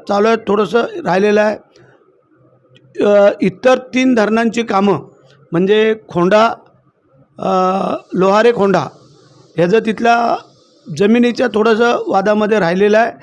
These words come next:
पैसे आलेले आहेत, सगळं झालेलं आहे. तुर्बे खोंड्याचं मंजूर आहे, त्यानंतर आत्ता आपण तीन धरणं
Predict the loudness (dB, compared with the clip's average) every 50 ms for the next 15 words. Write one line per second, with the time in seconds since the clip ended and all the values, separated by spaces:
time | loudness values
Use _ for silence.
0 | -20 -20 -20 _ _ _ -2 0 0 0 2 0 2 2 4 2 2 2 2 0
1 | 0 -2 -6 -6 -4 0 2 2 2 2 2 2 2 0 0 -2 -6 -10 -16 _
2 | _ _ _ _ _ _ _ _ _ _ -2 -2 0 2 2 2 2 2 0 2
3 | 0 0 0 0 0 2 2 2 2 2 2 4 4 4 2 0 -4 -10 _ _
4 | _ _ _ _ _ _ _ 0 0 2 2 0 -2 0 -2 -2 -4 -2 -4 -8
5 | -8 -8 _ 0 2 2 2 2 0 -2 -2 -2 -6 _ -2 2 2 4 4 4
6 | 2 2 0 0 0